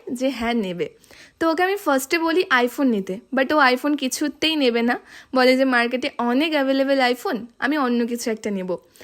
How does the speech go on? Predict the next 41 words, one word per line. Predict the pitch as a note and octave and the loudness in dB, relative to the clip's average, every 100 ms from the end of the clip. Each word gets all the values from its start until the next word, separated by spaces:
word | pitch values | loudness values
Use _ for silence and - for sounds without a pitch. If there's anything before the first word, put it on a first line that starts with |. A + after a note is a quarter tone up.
| - - | -14 -6
তো | E4 | -2
সেটা | D#4+ D#4 | 0 2
আমি | E4 D#4+ | 2 2
ওর | C#4 | 0
উপরেই | B3+ C#4+ D4+ | -2 -4 -6
ছেড়ে | - C4 B3 | -2 0 0
দিই | A#3 F4 - | -2 -6 -8
যে | D4+ C4+ | -2 0
ও | |
কী | C4+ A#3+ | 0 -6
ফোন | A#3 C4 B3+ | -4 0 0
নেবে। | A3+ A3 G#4 - - - - | 2 0 -4 -8 -20 -18 2
Then | C4 C4 - | 2 2 4
ও | D4 A4 | 4 6
পছন্দ | G4 D#4+ E4 D#4+ D#4+ | 4 2 2 2 4
করে | D4 C4 A4 - | 4 4 4 -2
Google | C4+ C#4 C4 E4 F4+ | -4 -2 0 0 0
Pixel | B3 A3 - C4+ B3+ | -2 -2 0 0 0
নাইন। | A3 F#3 F#3 A#3 _ - - | -2 -2 -6 -14 _ -20 -4
সত্যি | - C#4+ E4+ | -2 0 2
বলতে | D#4+ E4 F#4 | 2 2 0
ফোনটা | F4 C#4+ C#4+ E4+ | 2 2 4 0
খুবই | - - C4 D4+ | -2 0 2 2
সুন্দর, | C#4+ B3+ B3+ F4+ - - - | 4 4 4 2 -4 -20 -4
iPhone-এর | - D#4 - A4+ A#4+ | 0 2 2 0 2
থেকে | A4+ A#4+ C5+ | 2 2 0
কোনো | C#4+ C#4 C4+ | 2 2 4
অংশে | A#3+ B3 C4+ | 2 0 -4
কম | G#3+ F#3 | -4 -4
না। | F#3 E3 | -4 -4
আর | C4+ D4 | -2 -2
ফোনটা | F#4+ C#4 C#4+ D4+ F4+ | -2 -2 0 0 -2
পেয়ে | F#4+ G4 | -2 -2
না | E4+ D#4+ | 0 0
টিটু | - D#4+ E4+ | -2 -4 -4
তো | - A4 - | -4 -6 -2
খুবই | - D4 F#4+ | 0 2 4
খুশি | F#4+ F4 E4+ | 4 2 4
হয়েছে, | D#4+ C4+ B3+ - C#4 | 6 6 4 0 -2
আর | - D4+ G#3+ | -2 0 2
ওর | C4 | 0